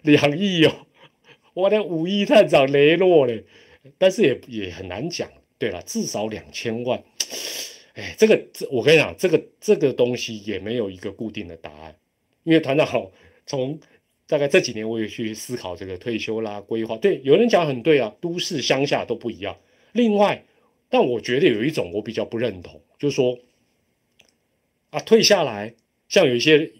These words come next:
YouTuber，他为了好像包装了他这一套理论，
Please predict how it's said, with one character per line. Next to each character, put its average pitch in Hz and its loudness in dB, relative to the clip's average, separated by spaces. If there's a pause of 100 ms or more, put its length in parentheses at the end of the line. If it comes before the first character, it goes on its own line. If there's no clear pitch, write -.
YouTuber， 147 -2
他 170 0
为 185 4
了 120 0 (480)
好 113 -8
像 139 -4
包 180 6
装 165 2
了 131 0
他 127 -4
这 135 -2
一 135 0
套 107 -4 (280)
理 110 -10
论， 110 0